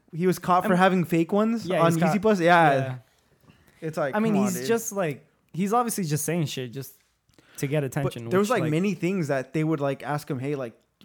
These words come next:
Speaker 1: didn't this happen?" Or, "Hey, didn't you say this?" And then he'd be like, he'd, like, flip it. And the thing is, well, I get it. You know, may-, they were just trying to have fun and it was lighthearted.
Speaker 2: Yeah.
Speaker 1: But I,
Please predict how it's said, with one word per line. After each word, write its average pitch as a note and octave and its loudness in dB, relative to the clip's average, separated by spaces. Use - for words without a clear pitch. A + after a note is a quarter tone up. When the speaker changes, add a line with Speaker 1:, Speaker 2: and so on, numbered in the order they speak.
Speaker 1:
didn't D#3 -4
this E3 -2
happen?" F3 -2
Or, B2+ -4
"Hey, D#3+ -4
didn't D#3+ -4
you G#3 -4
say G3 0
this?" G#3 0
And C#3+ -4
then C#3+ -2
he'd C#3 -4
be C#3+ -2
like, A#2 -4
he'd, F#3 -2
like, G#3+ 4
flip G3 4
it. D3 -2
And D#3+ -2
the E3 -2
thing A3 2
is, D#3 0
well, G3 0
I A3 4
get E3+ 2
it. E3 0
You D3+ -2
know, D#3 2
may-, D3+ 2
they D3+ 0
were F3 4
just D#3 -4
trying E3+ 0
to C#3+ 2
have C#3+ 2
fun C#3 0
and C3 -4
it C#3+ -2
was C#3+ 0
lighthearted. C#3+ 0
Speaker 2:
Yeah. D#3 -2
Speaker 1:
But D3+ 0
I, D3+ -2